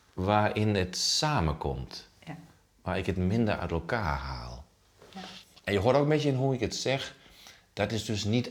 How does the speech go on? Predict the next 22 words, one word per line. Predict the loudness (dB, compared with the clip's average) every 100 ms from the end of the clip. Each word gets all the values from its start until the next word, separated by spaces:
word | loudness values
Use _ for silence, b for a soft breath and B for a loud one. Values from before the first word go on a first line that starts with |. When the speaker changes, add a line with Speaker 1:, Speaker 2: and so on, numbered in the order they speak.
| 0
Speaker 1:
een | 2 4 4 4
moment | 4 2 2 2 2 -2 -4
dat | -2 -2
ik | -2
het | 0
door | 0 2
heb. | 0 -4 -8 -20 _ -20 b b b b b _ _ _ _ _ _ _
Maar | -2 0 2
ergens | 2 2 0 0
in | 0
de | 2 4
reis | 4 4 2 -2
merk | -2 0 0
je, | -2 -4
"Oh, |
nu | -2 -2
wordt | -2
het | -4
weer | -6 -6
anders." | -6 -6 -8 -10 -14 -18 -12
Speaker 2:
Ja. | -12 -12 -18 -20 -20 -20 _ _ _ -20
Ja. | -20